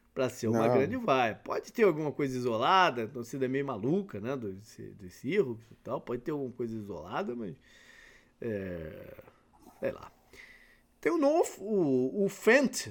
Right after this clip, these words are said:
Speaker 1: né? O ex-tight end dele vai estar pelo outro lado. O Drew Lock não é o titular. Quem vai jogar é o Dino Smith. Então não tem nem esse, esse,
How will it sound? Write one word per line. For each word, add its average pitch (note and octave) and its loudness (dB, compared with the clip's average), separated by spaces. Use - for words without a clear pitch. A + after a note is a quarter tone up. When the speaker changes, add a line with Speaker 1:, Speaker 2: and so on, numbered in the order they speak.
Speaker 1:
né? F3+ 0
O B2+ 2
ex-tight C3+ 2
end E3 0
dele D#3+ -2
vai F#3 -2
estar F#3+ -4
pelo F#3 2
outro F#3+ 2
lado. C4+ 4
O A3+ 2
Drew A3+ 0
Lock A3+ 6
não B3 4
é A#3 2
o A3 6
titular. F3 -2
Quem C3 -4
vai D3 -2
jogar D#3+ -2
é - 2
o F#3+ 6
Dino G#3 -2
Smith. D#3 2
Então B2+ -4
não E3 -6
tem E3 -2
nem D#3+ -2
esse, F3+ -4
esse, B2 -6